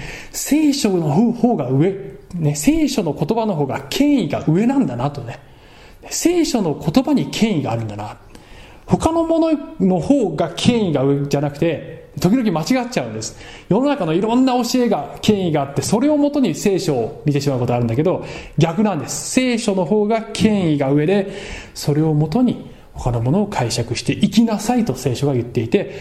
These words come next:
それが正しいということを私たちは、えー、知った。それがクリスチャンの歩みであります。最後に、えー、詩編百十九編、百五編、あ、ごめんなさい、百十九編、百、百五節。「あなたの御言葉は私の足の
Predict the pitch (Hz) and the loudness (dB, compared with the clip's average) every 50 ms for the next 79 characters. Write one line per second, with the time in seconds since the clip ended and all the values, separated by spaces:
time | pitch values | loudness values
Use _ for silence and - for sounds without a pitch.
0 | - - - - - - - 139 135 127 123 120 127 - 131 139 127 - - - | -14 -14 -16 -12 -8 -4 -2 0 0 0 0 -2 -2 -2 -2 -2 -2 2 2 2
1 | 262 254 - 170 160 156 151 151 156 208 202 - - - - - - - - - | 2 4 2 0 0 0 0 0 0 0 -2 -2 -6 -12 -14 -14 -12 -10 -10 -10
2 | - - - 120 - - 151 185 208 202 202 - - - - - - - - - | -10 -10 -10 -10 -4 -2 0 0 0 0 -2 -6 -14 -18 -18 -20 -20 -20 -8 -4
3 | 131 120 107 101 - - - - - - - - - - - - - - - - | -2 -2 -2 -2 -4 -6 -6 -6 -8 -10 -16 -10 -6 -4 -4 -4 -6 -10 -14 -16
4 | - - 135 143 180 269 277 - - 123 110 - - - 107 131 165 151 120 110 | -6 -2 0 0 0 -2 -4 -6 -6 -6 -6 -6 -8 -4 -2 -2 0 0 -2 -4
5 | 107 104 - - - - - - - - - - - - - - 131 117 107 107 | -6 -6 -8 -8 -10 -10 -10 -12 -12 -12 -12 -16 -20 -20 -8 -4 -4 -2 0 0
6 | 123 160 170 - - - - - - - - - - - - - 131 120 110 117 | 0 0 0 -4 -8 -12 -14 -18 -16 -12 -10 -10 -10 -10 -4 -2 0 0 0 0
7 | - - 151 - 135 117 - - - - - 131 - 127 120 127 120 - 143 131 | 0 0 0 2 0 -2 -2 -4 -8 -8 -8 -6 -4 -2 0 0 0 2 2 0
8 | 123 - - - - - - - 123 - 131 113 110 110 - - - - - - | 0 -2 -6 -10 -14 -10 -8 -6 -2 -2 -2 -2 -2 -6 -10 -12 -18 -20 -20 -8
9 | - 135 117 110 - 127 - - - - - 160 147 151 151 147 147 156 160 147 | -4 -4 -4 -4 -6 -8 -6 -4 -2 0 0 0 2 2 2 2 2 2 0 0
10 | 117 117 110 - - - - - - - 131 127 - 123 120 - - - - - | 0 -2 -4 -6 -8 -10 -12 -16 -8 -6 -4 -2 0 0 -2 -2 -4 -8 -12 -14
11 | - - - - - - - - - - - - - 139 135 135 131 131 123 117 | -16 -20 -20 -20 -20 -20 -20 -20 -20 -20 -20 -6 -2 -2 -2 0 0 -2 -2 -2
12 | 113 110 - 117 113 113 110 110 113 107 107 107 - - - - - - - - | -2 0 0 0 0 0 0 0 0 -2 -2 -4 -8 -12 -18 -20 -20 -20 -20 -20
13 | - - - - - - - - - - - - - 139 127 123 123 - 147 147 | -20 -20 -20 -20 -20 -20 -20 -20 -20 -20 -20 -8 -6 -4 -2 -2 -2 0 -2 -2
14 | 131 - - 139 127 113 | -2 -2 -4 -4 -4 -4